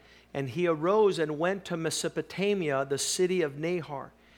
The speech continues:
He approached that land from which that woman is going to go. Um, you, you're not gonna find the person you're looking for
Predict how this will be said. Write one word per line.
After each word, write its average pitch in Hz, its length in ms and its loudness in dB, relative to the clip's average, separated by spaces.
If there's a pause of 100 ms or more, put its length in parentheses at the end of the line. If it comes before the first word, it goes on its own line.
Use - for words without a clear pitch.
(200)
He 165 160 -2
approached 214 680 2
that 185 260 2
land 151 360 0
from 151 240 -4
which 160 240 -2
that 156 260 4
woman 160 440 -2
is 131 180 -6
going 151 340 -4
to 143 120 -6
go. 143 400 -2 (400)
Um, 135 400 -2 (440)
you, 156 300 -4
you're 151 120 -2
not 196 540 2
gonna 170 280 2
find 156 840 0 (580)
the 135 80 -2
person 175 460 -2
you're 147 140 -2
looking 165 460 0
for 190 480 -2